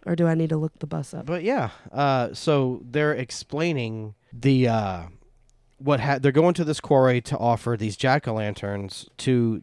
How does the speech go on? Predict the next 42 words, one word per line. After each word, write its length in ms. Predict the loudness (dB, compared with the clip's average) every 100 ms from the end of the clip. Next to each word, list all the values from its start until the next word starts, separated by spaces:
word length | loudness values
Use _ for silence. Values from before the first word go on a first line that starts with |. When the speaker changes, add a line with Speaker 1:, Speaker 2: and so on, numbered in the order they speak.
| -4
Speaker 2:
these 380 | -2 -2 -4 -8
special 480 | -12 -4 -4 -2
needs 240 | -2 -2 -4
children 480 | -4 -2 -2 -4 -4
that 280 | -6 -6 -10
were 160 | -12
killed 400 | -6 0 2 2
in 80 | 0
a 60 | -2
bus 320 | 0 -2 -2
accident, 500 | -8 -8 -6 -4 -6 _ _ _
uh, 440 | 2 2 2 -2 -6
that 300 | -2 -2 0
was 240 | -4 -4
put 240 | -2 0 0
in 100 | -2
place 380 | -2 0 0 -2
by 500 | 0 2 2 0 -4 _
the 80 | -2
bus 260 | 0 0
driver 400 | 0 0 2 -2 -2
and 240 | -4 -4
the 60 | -6
parents 440 | -6 0 0 2
Speaker 1:
It 60 | 2
Speaker 2:
of 60 | 2
Speaker 1:
wasn't 280 | 2 2
Speaker 2:
these 80 | 0
Speaker 1:
the 60 | 0
bus 100 | 0
Speaker 2:
children. 200 | 0 0
Speaker 1:
driver. 200 | 0 -4 -6 -6
The 80 |
parents 380 | -2 -2 -4 -4
of 60 | -4
the 100 | 4
Speaker 2:
Well, 100 | 6
they, 140 | 8 6
Speaker 1:
children 80 | 4
Speaker 2:
they, 40 | 4 4
Speaker 1:
paid 120 |
Speaker 2:
they 40 | 4